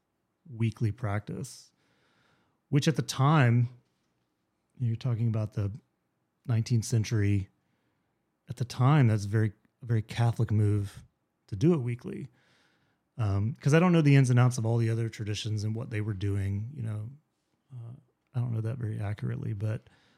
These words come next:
to do it every week was a kind of a statement, you know, sort of a weird, like, we're a Protestant movement and yet we're borrowing this weekly practice, but without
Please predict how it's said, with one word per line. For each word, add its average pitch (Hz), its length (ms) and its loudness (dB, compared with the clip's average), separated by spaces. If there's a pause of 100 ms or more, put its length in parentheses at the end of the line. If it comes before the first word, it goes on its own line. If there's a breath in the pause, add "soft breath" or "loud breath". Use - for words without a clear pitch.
(120)
to - 80 -4
do 127 140 6
it 139 60 4
every 127 160 6
week 120 280 4
was 101 120 -4
a 110 60 -4
kind 104 220 -2
of 117 60 2
a 110 60 0
statement, 117 580 -2 (320)
you 120 80 2
know, 113 100 4
sort 165 180 4
of 151 60 4
a 143 40 6
weird, 131 500 4
like, 123 260 2 (800 soft breath)
we're 131 120 2
a 120 60 0
Protestant 123 720 2 (580)
movement 120 560 2
and 110 160 -2
yet 117 240 -2
we're 110 160 -4
borrowing 110 800 -2
this - 380 -6
weekly 107 360 -4
practice, 101 800 -8 (380)
but 143 140 -6
without 135 920 -4